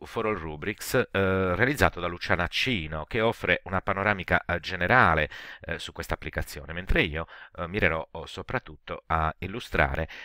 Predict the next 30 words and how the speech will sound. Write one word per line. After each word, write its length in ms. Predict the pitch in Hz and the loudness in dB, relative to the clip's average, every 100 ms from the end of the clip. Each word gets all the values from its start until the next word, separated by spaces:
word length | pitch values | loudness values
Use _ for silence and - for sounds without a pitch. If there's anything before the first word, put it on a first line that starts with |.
| - | -2
eh, 260 | 80 78 78 | 2 2 4
le 200 | 85 82 | 2 0
modalità 520 | 85 82 85 - 85 - | -4 -4 -2 2 2 0
operative 520 | 73 87 123 - 76 | -6 -2 0 0 -4
con 180 | - 87 | -6 -10
cui 160 | 101 - | -12 -10
compiere, 520 | 80 69 - 80 80 - - - | -12 -10 -4 -4 -4 -10 -18 -8
eh, 300 | 80 76 76 69 73 | -2 -2 -2 -8 -16
le 140 | 76 80 | -8 -8
procedure 480 | - - 110 76 76 | -8 -8 -8 -8 -10
che 120 | 80 | -8
ho 20 | |
indicato. 600 | 73 - 65 55 - - - - - - - | -8 -4 -2 -4 -10 -20 -20 -20 -20 -18 -8
Eh, 180 | 85 67 | -8 -6
ci 140 | - | -8
sono 320 | - 90 85 - | -6 -6 -4 4
anche, 640 | 101 90 82 80 76 - | 4 4 -2 -2 -2 -2
eh, 160 | 76 76 | -4 0
altri 380 | 80 - 147 | 0 2 2
link, 420 | 110 80 95 123 - | 0 -2 -2 -2 0
renderò 360 | 95 98 104 87 | -2 -2 -2 -4
poi 160 | 92 | -6
disponibile, 800 | 82 - - 107 117 76 76 76 - - - | -6 -8 -8 -8 -8 -2 0 0 0 -14 -6
eh, 360 | 82 78 76 - | -4 -2 -4 -6
questa 640 | 85 78 - 76 69 - - | 0 2 4 2 0 -4 -8
presentazione, 1080 | 78 85 87 87 131 - 98 71 78 110 - - - - | -2 0 0 2 0 2 0 0 -2 -2 -2 -10 -14 -10
eh, 80 | 85 | -2
nell'info 480 | 92 101 82 117 104 | 0 0 0 -4 -2
box, 500 | 80 - - - 85 - | -2 -2 -8 -8 -8 -8
eh, 440 | 78 71 65 | -8 -8 -10